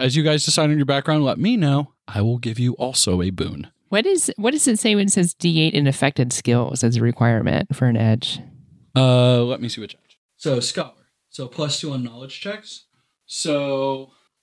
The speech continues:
Speaker 1: okay.
Speaker 2: Mm-hmm.
Speaker 1: You would need, for your skill, like medicine,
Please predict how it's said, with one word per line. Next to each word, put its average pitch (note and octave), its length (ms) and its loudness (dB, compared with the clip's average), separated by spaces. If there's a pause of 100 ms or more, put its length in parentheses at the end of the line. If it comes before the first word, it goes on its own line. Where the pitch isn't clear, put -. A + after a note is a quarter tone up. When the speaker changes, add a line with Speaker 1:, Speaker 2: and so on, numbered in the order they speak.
(120)
Speaker 1:
okay. C3 100 -2
Speaker 2:
Mm-hmm. A#2+ 180 0 (480)
Speaker 1:
You C3+ 220 -4
would D3+ 140 -4
need, D#3 300 -4 (440)
for B2 60 -20
your A#2 100 -20
skill, B2+ 480 -20
like A2 120 -20 (200)
medicine, E3 480 -20